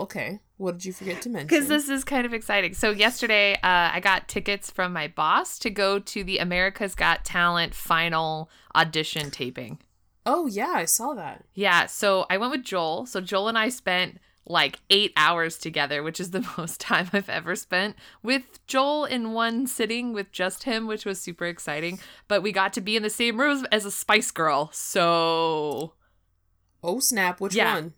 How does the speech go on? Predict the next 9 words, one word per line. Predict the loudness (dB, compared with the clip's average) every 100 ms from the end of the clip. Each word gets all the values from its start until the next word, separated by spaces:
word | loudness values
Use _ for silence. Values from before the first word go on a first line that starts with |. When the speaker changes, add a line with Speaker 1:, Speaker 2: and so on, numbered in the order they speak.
| _
Speaker 2:
Mel | 2 2 2
B. | -2 -4 -6 -10 _ _ _ _ _ _ 0
Speaker 1:
Oh, | 0 0
heck | -6 -12 -12 -12 -14
yes. | -12 -12 -14 -10 -2
Speaker 2:
And | 0 0 -2 -8
Heidi | -6 -4 -4
Klum | -8 -8 -6 -6 -10 _ _ _
and, | -6 -2 0 0 0 -2 -4 -6 -10 -16